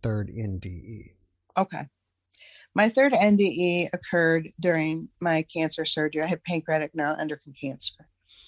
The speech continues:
Speaker 2: My cancer surgery was the Whipple, and what that is, it's the removal of half of my pancreas, half of my stomach, half of my upper intestine,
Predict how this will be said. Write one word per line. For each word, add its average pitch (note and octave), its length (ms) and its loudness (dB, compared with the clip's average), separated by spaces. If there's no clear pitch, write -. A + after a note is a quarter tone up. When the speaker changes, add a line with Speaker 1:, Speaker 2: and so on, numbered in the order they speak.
Speaker 2:
My F3+ 100 4
cancer G3 380 4
surgery E3 340 2
was D#3 220 -2
the D#3+ 120 -2
Whipple, E3+ 640 0
and E3 360 0
what E3+ 160 0
that E3+ 240 0
is, E3 240 0
it's - 260 -8
the E3+ 80 0
removal E3 580 0
of E3 140 0
half E3 300 -2
of E3+ 80 -6
my E3+ 180 0
pancreas, D#3 540 -2
half D3+ 180 -4
of E3+ 140 -10
my E3+ 100 0
stomach, E3 520 0
half F#3 200 2
of F3+ 140 0
my E3+ 240 2
upper E3 240 -2
intestine, D3+ 800 -2